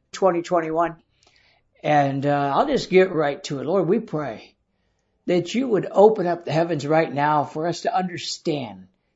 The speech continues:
Give us the spirit of wisdom and understanding, the spirit of comfort for those who are suffering, of all the attacks of confusion and sicknesses and the violence. We just ask, Lord, for your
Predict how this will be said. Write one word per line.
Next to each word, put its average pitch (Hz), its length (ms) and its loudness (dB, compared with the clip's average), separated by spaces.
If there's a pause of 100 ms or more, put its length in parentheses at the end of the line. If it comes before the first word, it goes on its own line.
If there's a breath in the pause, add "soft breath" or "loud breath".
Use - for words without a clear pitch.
(140)
Give 262 160 -2
us 285 220 -8
the 170 100 -8
spirit 175 560 0
of 139 60 -8
wisdom 143 680 2 (800)
and 170 120 0
understanding, 151 840 -6 (500)
the 160 100 -2
spirit 202 340 6
of - 260 -4
comfort 190 640 0
for 170 100 -2
those 175 280 2
who 160 100 0
are 135 100 0
suffering, 120 800 -4
of - 160 -16 (320 soft breath)
all 175 260 4
the 165 180 4
attacks 147 540 -2
of 143 120 -10
confusion 151 840 -2
and 120 120 -8
sicknesses 156 760 -8
and 117 160 -8 (480 soft breath)
the 156 80 -2
violence. 143 880 0
We 165 100 0
just 185 160 0
ask, - 320 4
Lord, 143 260 -8
for 156 100 -8
your 160 260 -2